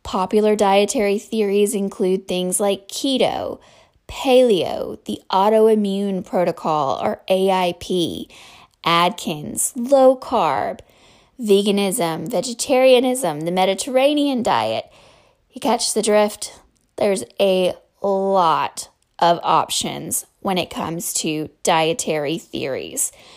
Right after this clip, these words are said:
So it's easy to get overwhelmed. It's easy to find Pinterest pins that talk about different dietary theories, gather a little bit of information, try to move forward with it because you think it sounds good or it might work for you.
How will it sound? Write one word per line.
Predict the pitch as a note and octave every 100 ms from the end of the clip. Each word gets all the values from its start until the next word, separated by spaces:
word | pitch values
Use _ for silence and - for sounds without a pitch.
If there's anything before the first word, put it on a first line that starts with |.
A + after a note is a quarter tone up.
| - _ -
So | - - D4 D#4 D#4 -
it's | D4+ D4 - -
easy | C#4+ D#4+ F#4+ A#4
to | A4+
get | F4
overwhelmed. | D4 D4 A#3+ G#3 E3+ F2 - - _
It's | A3 A3 - -
easy | B3+ C4 C4 C4+ B3+
to | - - B3 A3+ A3 G#3+ G#3 G#3 - -
find | - - G#3+ G3+ G3+ G#3 G#3+ G#3+ A#3+ A#3+ _ _ _
Pinterest | - G#3 A3+ G#3 -
pins | - F#3+ F3+ F#3+ G3+ G3+ G#3+
that | E3+ D3+ -
talk | - G3+ A3
about | G3 -
different | G#3+ G3
dietary | - G3 G3 B3 G3+ G3
theories, | G3+ G3+ G3 G3 F#3+ G3 F#3+ - - - _
gather | - F#3+ G#3 G3+
a | F#3
little | G3 G#3
bit | G#3 G3+
of |
information, | G3+ G3+ G3+ F#3+ F#3 G3+ - G3 F#3+ F#3+
try | - B3
to | C#4
move | C4 B3+
forward | A3+ G#3 G#3
with | G3 G#3+
it |
because | A#3 B3 A#3+
you | G3
think | G3 F3+
it | F#3 -
sounds | F#3+ F3+ F3
good | - E3+ F3 F#3+
or | E3+ D#3+
it | - F3+
might | F3+ D#3+
work | F3+ E3 -
for | G#3
you. | E3 E3 E3 F#3+